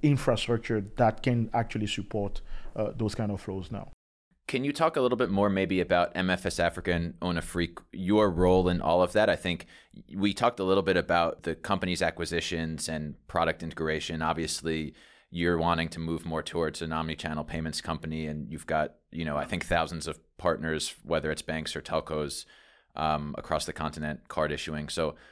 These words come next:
Speaker 2: what then from a, you know, product integration perspective and the evolution of the company, does, does that look like in the future that we're talking about?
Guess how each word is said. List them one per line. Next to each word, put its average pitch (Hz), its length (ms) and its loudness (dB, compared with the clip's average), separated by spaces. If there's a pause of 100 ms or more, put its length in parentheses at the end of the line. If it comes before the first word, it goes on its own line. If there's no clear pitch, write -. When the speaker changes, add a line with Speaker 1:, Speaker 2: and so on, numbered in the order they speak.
(160)
Speaker 2:
what 92 280 2
then 92 240 4
from 87 260 0
a, 80 200 2
you 85 100 -6
know, 80 80 -4
product 87 360 2
integration 82 640 -4 (200)
perspective 78 880 -6
and 78 200 -6
the 82 140 2
evolution 78 380 0
of 76 140 -6
the 73 80 -10
company, 78 340 -8
does, 78 300 -6
does 78 260 -6
that 82 260 0
look 78 220 -4
like 76 240 -2
in 76 140 -6
the 73 260 -4 (100)
future 78 320 -8
that 69 100 -4
we're 67 80 -8
talking 69 280 -10
about? - 240 -14